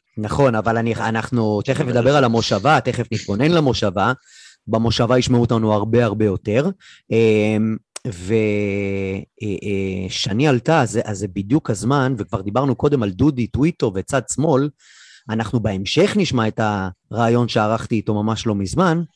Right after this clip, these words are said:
Speaker 1: אבל אם כבר צד שמאל, זה מקפיץ אותנו לפינת הנוסטלגיה, ובשביל פינת הנוסטלגיה, אנחנו צריכים באמת, באמת להתכונן, כי אני הולך לעלות פה בעוד דקה, כדורגלן שחבל על
Speaker 2: אגדה.
Speaker 1: הזמן,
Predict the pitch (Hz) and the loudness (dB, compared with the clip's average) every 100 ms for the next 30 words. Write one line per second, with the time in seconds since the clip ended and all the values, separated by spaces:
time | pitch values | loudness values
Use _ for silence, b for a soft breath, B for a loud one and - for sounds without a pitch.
0 | _ _ _ - 90 104 - 226 226 - | _ _ _ -8 -4 -4 0 2 2 0
1 | 123 107 - 160 123 - 131 147 135 143 | -2 0 0 0 0 -2 0 2 2 2
2 | 143 _ 110 107 - 151 147 143 127 117 | -4 _ -6 -4 -4 -4 -2 -2 0 0
3 | 107 110 127 - 113 98 - 90 85 98 | 0 -2 -4 -2 -4 -4 -6 -8 -6 -2
4 | 139 240 - b b b b b _ 104 | 0 -2 -8 b b b b b _ -8
5 | 95 92 107 107 107 131 - 160 123 - | -6 -6 -4 -4 -2 -2 0 -2 -2 0
6 | 175 190 135 123 127 143 - _ _ _ | 0 2 2 2 2 -4 -10 _ _ _
7 | _ - 107 110 110 110 - 135 123 117 | _ -8 -4 -4 -4 -8 -2 0 2 2
8 | 139 131 123 127 120 - 117 135 151 120 | 2 2 0 0 -2 -2 -2 -2 0 0
9 | 110 117 139 143 113 127 151 - 113 110 | 0 0 0 2 2 4 2 0 0 2
10 | 127 110 98 139 143 156 139 _ _ _ | 2 0 -2 0 2 0 -4 _ _ _
11 | - 104 107 104 107 120 139 156 147 - | -8 -4 -2 -2 0 2 2 0 -2 -4
12 | 110 107 104 101 98 92 90 - 104 117 | -2 -2 -2 -4 -4 -8 -10 -8 -4 0
13 | 135 120 104 104 143 151 | 2 2 2 0 -2 -4